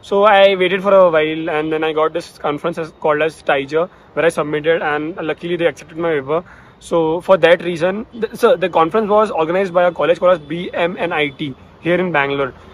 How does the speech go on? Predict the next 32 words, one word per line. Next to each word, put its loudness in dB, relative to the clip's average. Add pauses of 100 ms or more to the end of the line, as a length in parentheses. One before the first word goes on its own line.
(100)
So -4
they 2
called 4
me 0
to -4
the 0
college 0 (300)
where 0
we -2
had -2
to 0
present 0
our 4
paper. -2
So -2
I 2
presented -6
my -2
paper -4 (480)
and -2
there 2
was 4
also 2
a -2
best -2
paper 2
award, 2 (300)
which -2
I 4 (300)
didn't 0
really -4
get. -8